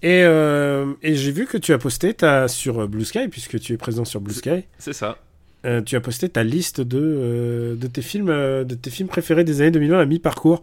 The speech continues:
Speaker 2: C'est ça.
Speaker 1: Je peux te dire qu'il y a, malheureusement, il y en a un qui va aller très, très bas dans le classement quand on le fera.
Speaker 2: Ah, bah c'est, c'est dommage pour, euh, c'est, c'est dommage pour la zone d'intérêt, du coup, toi qui, qui, qui aime pas les films qu'on dit du mal des, des nazis,
Speaker 1: Ah
Speaker 2: mais
Speaker 1: non,
Speaker 2: on n'a
Speaker 1: non,
Speaker 2: pas le
Speaker 1: mais
Speaker 2: choix.
Speaker 1: zone d'intérêt est assez haut chez moi. Mais par contre, euh,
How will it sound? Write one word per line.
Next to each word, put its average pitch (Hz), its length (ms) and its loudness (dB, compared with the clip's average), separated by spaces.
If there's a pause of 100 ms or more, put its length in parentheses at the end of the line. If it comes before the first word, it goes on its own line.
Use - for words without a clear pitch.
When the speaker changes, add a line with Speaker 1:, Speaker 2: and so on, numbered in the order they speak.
Speaker 2:
C'est - 160 -10
ça. 123 160 -6
Speaker 1:
Je - 140 -2
peux 156 120 4
te 147 60 4
dire 170 160 6
qu'il 165 100 4
y 147 40 4
a, - 20 2
malheureusement, 156 520 6
il 160 80 4
y 139 40 2
en 131 100 0
a 143 160 -2 (140)
un 165 180 4
qui 165 160 -4
va 127 140 0
aller 131 220 0
très, - 260 -4
très - 180 0
bas 123 160 2
dans 110 140 -2
le 101 60 -6
classement 110 420 -6
quand 113 260 -10
on 107 60 -2
le 104 60 -4
fera. 92 300 -4 (600)
Speaker 2:
Ah, 156 220 2
bah 135 80 -4
c'est, 135 260 -6
c'est 147 120 -6
dommage 156 420 -2
pour, 135 320 -8
euh, 110 960 -6
c'est, - 160 -20
c'est 131 160 -8
dommage 135 300 -4
pour 135 180 -6
la 120 80 -2
zone 127 160 -6
d'intérêt, 160 380 -6
du 139 100 -8
coup, 123 160 -12
toi 123 140 -10
qui, 110 460 -14
qui, 120 160 -16
qui 131 120 -8
aime 120 60 -4
pas 139 100 -2
les 143 80 -2
films 147 160 -8
qu'on 120 180 -8
dit 117 100 -4
du 113 140 -8
mal 123 180 -4
des, 110 140 -6
des 110 100 -8
nazis, 117 340 -8
Speaker 1:
Ah 165 100 2
Speaker 2:
mais 170 80 6
Speaker 1:
non, 196 80 6
Speaker 2:
on 214 40 6
n'a 196 100 6
Speaker 1:
non, 202 80 6
Speaker 2:
pas 196 60 4
le - 40 4
Speaker 1:
mais 131 100 6
Speaker 2:
choix. 127 160 4
Speaker 1:
zone 170 120 8
d'intérêt 185 340 6
est 180 40 4
assez 147 220 0
haut 165 100 2
chez 165 180 -4
moi. 151 280 0
Mais 135 140 2
par 135 180 -2
contre, 208 340 -4
euh, 127 280 0